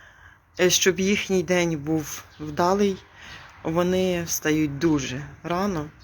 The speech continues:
Е, тому я вирішила вийти з квартири і підшукати місце, де, е, зустрітися з вами для наших читань.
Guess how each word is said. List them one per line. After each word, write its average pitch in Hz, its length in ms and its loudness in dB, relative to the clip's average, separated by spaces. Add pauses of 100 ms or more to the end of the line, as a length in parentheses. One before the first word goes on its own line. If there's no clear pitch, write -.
(560)
Е, - 120 -6
тому 202 500 2
я 170 180 4
вирішила 165 720 0 (580)
вийти 156 340 -2
з - 100 -4
квартири 165 720 -2 (840)
і 160 560 2
підшукати 165 640 0
місце, 175 480 -4
де, 147 460 -6 (300)
е, 147 360 -4 (160)
зустрітися 147 800 -2
з 139 60 -4
вами 147 380 0
для 139 160 -2
наших 143 400 -4
читань. 139 480 -10